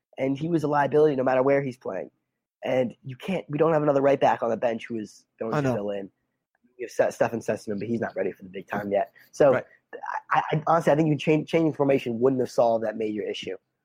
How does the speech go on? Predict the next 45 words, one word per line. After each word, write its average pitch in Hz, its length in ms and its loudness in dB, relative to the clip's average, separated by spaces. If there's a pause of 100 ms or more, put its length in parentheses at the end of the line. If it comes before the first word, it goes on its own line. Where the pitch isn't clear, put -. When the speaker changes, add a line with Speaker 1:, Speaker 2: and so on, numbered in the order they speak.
(120)
Speaker 1:
which - 220 -6
was 101 220 0
kind 104 180 -2
of 98 60 -6
our 104 100 -2
weakness 104 340 -8
in 104 60 -12
the 95 80 -12
wings. 92 400 -14 (440)
Um, 107 200 0
and 120 100 2
you 131 60 2
can 131 180 0
say 131 160 4
a 120 60 4
back 117 260 2
four 110 160 2
would 110 80 2
have 104 100 -6
made 107 120 -2
it 95 100 -4
less 120 200 0
apparent, 127 420 0 (420)
but 113 180 2 (380)
you 127 100 -8
still 147 220 0
have 127 140 4
a 120 60 2
player 123 260 2
out 117 160 2
there 113 100 -2
who's 117 160 -8
not 117 160 -2
of 113 100 -6 (380)
top 131 240 0
quality. 147 380 2 (340)
And 135 80 -4
even 147 180 0
if 139 40 -2
you 135 60 -4
change 139 260 -2
formation, 123 500 -4 (420)
it's - 120 -10
only 131 160 0
gonna 113 200 -6